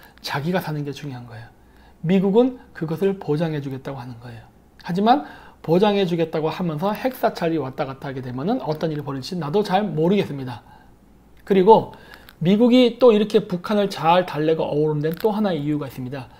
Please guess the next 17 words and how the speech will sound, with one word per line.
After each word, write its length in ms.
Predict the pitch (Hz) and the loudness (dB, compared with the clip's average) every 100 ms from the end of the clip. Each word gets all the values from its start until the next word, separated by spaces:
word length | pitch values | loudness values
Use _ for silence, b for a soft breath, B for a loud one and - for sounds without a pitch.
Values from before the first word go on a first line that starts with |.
| b b | b b
그것은 400 | - 156 - 175 | -8 -6 -4 -4
바로 380 | 143 147 214 147 | -2 -2 0 2
늘 240 | 185 220 | 4 4
제가 260 | - 170 143 | 2 -2 -2
얘기하지만 500 | 135 135 131 170 190 | -4 -6 -6 -6 -8
중국 460 | - 156 151 156 - | -8 -4 -4 -6 -4
때문이에요. 500 | 170 131 120 117 110 - - _ - b b b b | -4 -4 -12 -18 -20 -20 -20 _ -20 b b b b
사실 340 | - 226 233 202 | -4 0 2 2
이번 400 | 202 214 214 208 | 4 4 2 2
그 240 | 185 180 | 2 0
비핵화 340 | - 190 196 | 0 0 2
협상에서도 800 | 175 190 196 165 156 147 143 208 B B B | -2 -2 -2 -2 -2 -2 -2 -4 B B B
중국이 420 | - 202 226 220 208 | -4 2 4 2 0
중간중간에 640 | 180 185 190 175 170 180 | 0 2 2 2 2 0
방해를 360 | - 135 156 190 | 0 -4 -2 -2
많이 260 | 143 135 | -2 -6
했죠. 400 | 127 - 208 120 | -6 -2 -2 -4